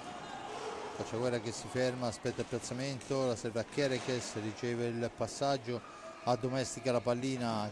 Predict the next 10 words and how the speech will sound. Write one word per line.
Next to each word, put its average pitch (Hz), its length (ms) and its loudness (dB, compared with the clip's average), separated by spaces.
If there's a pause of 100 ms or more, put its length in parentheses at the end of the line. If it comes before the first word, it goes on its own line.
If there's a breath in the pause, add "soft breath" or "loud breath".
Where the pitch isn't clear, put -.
che - 60 -8
si - 160 0
era 113 160 4
sporcata, 127 680 4
ancora 113 360 0
Cacciaguerra 123 480 0
in 104 100 -4
possesso 117 420 -4
di 113 160 -2
palla, 104 1040 0